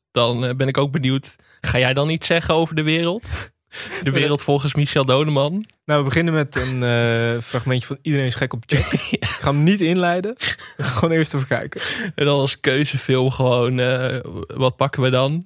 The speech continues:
Speaker 1: Vlodder drie of zo.
Speaker 2: <laughs> Vlodder drie.
Speaker 1: <laughs>
Speaker 2: Kill Bill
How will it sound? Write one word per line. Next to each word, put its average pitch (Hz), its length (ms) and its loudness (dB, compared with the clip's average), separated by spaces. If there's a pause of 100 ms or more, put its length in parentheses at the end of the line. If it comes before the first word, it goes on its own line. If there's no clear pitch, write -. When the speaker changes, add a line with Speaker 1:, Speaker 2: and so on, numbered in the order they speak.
(140)
Speaker 1:
Vlodder 127 400 2
drie 120 280 0
of 117 80 -2
zo. 104 180 0 (100)
Speaker 2:
<laughs> - 20 2
Vlodder 185 400 0 (120)
drie. 190 200 0 (680)
Speaker 1:
<laughs> 254 600 -4
Speaker 2:
Kill 185 220 2
Bill 147 220 4